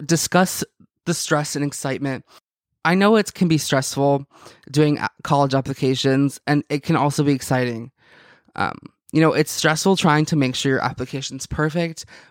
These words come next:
but it's really exciting to receive those acceptance letters. If you're unsure about what you wanna do, try shadowing some people, you know, shadow a doctor or a vet,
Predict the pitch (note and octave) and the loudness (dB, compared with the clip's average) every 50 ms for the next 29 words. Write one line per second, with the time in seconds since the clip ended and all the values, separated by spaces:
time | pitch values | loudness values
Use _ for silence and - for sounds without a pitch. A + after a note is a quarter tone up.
0 | _ - D#3+ D#3+ D3+ - C#3+ C3+ C3+ D3 D3+ D3+ D#3 C#3+ - - - C#3 C3 C3 | _ 0 2 2 2 0 0 2 4 4 4 4 4 2 0 0 2 2 2 2
1 | C3+ C#3 C#3 C#3 - - C#3 C#3 C3+ C3 - - C3+ C3+ C#3 B2 C3+ C3+ C#3 - | 2 2 0 0 0 -2 0 0 -2 -2 -4 -2 -2 -2 0 0 0 0 0 -2
2 | C3+ B2+ - - B2+ - - C#3 C3 B2+ - - B2 A#2+ - F#2+ A2+ G2 C3 C#3 | -4 -6 -4 -4 -4 -4 -4 -4 -6 -4 -4 -4 -4 -2 -2 -2 -4 -4 -6 -8
3 | - - - _ _ _ _ _ _ _ _ _ _ _ _ _ _ _ _ _ | -12 -14 -18 _ _ _ _ _ _ _ _ _ _ _ _ _ _ _ _ _
4 | _ _ _ _ - E3+ E3 E3+ F3+ F3+ F#3+ G3+ G3 - - G3 F#3+ F3 F3+ E3 | _ _ _ _ -4 -4 0 2 2 2 2 2 2 0 0 0 0 0 -2 -2
5 | - C#3+ D#3 - D#3+ D3+ D3+ D3+ D3+ D3 C3+ C#3+ C#3+ - - - F#3 F3+ F#3 F#3+ | -2 -2 -4 -2 -2 -2 0 0 -2 0 -2 -2 -4 -2 0 2 4 4 4 4
6 | F3+ - - D3+ C#3 D3 D3 D#3 D#3 D#3 D3+ C#3+ - D#3 C#3+ - - C#3+ C#3 - | 4 2 2 4 4 4 2 2 2 2 2 2 2 0 0 2 0 0 0 2
7 | - C#3 C#3 C#3 C#3 C3 C3 - _ _ _ _ _ _ _ _ _ _ _ _ | 2 2 2 2 0 -2 -6 -12 _ _ _ _ _ _ _ _ _ _ _ _
8 | - D3 C#3+ C#3 B2+ C3+ - - E3 D3+ D#3 F3 F#3 F#3 F#3+ E3 - D3 C#3+ C#3+ | -4 0 0 0 0 0 0 2 2 4 4 4 4 4 4 2 2 2 2 0
9 | - - D#3 D3+ D3+ D3+ D3 - - C#3 C#3 C3+ C3 C3+ D3 D3 D3 C#3+ - - | 0 -2 -2 0 0 0 -2 -2 -2 -4 -4 -2 -2 0 2 4 4 2 2 -2